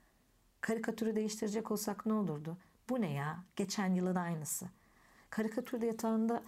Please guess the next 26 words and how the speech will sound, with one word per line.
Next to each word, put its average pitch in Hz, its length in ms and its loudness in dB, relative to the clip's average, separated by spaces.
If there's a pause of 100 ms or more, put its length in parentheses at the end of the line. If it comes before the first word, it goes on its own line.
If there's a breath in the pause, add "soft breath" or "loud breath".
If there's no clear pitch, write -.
(160 loud breath)
oturan 220 300 0
amca 214 280 2
da 220 40 2
aynı 160 180 -2
şeyden 175 320 -2
şikayet 156 440 -2
ediyordu 160 320 0
muhtemelen. 151 520 -4 (540 loud breath)
Jack 220 220 -2
Nicholson'ın 220 460 0
ünlü 208 240 4
bir 208 40 2
filmi 202 320 2
vardır 160 400 -2
bilirsiniz, 170 440 0
Shining, 170 560 0 (100)
Cinnet. 170 480 0 (420 loud breath)
Hatta 208 280 -2
afişine 214 540 0
de, 190 160 0 (420 loud breath)
e, 165 200 0
konu 196 300 2
olan 190 320 2
bir 190 60 2
sahnesi 185 600 2
vardır. 160 420 -4